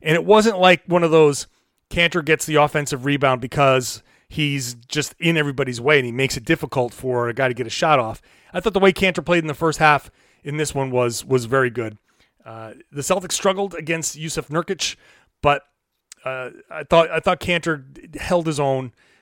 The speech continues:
uh, at le-, at least in the first half, especially in the first half. And just one quick other positive, Kemba Walker played twenty-two minutes.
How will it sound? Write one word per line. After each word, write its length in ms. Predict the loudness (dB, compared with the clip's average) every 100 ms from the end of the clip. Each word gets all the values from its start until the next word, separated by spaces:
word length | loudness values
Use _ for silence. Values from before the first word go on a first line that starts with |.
| _
uh, 300 | -14 -12 -12 -16 _ -18
at 60 | -4
le-, 260 | 0 0
at 120 | 2
least 220 | 4 4 2
in 40 |
the 40 |
first 220 | 2 0 -2
half, 180 | -8 -8
especially 400 | -2 0 2 0
in 60 |
the 60 | -2
first 280 | -6 -10 -12
half. 220 | -16 -20 _ _ _ -8
And 480 | -2 0 0 -2
just 200 | -6 -6
one 180 | -2 -4
quick 340 | 0 -2 -2 -4
other 460 | -2 2 2 0 -6 _ _ -4
positive, 520 | 0 2 2 0 -2 _ _
Kemba 220 | -2 0 4
Walker 540 | 6 6 4 0 0 _ _ _ -4
played 200 | -2 0
twenty-two 400 | -4 -6 -4 -4
minutes. 340 | -2 -4 -6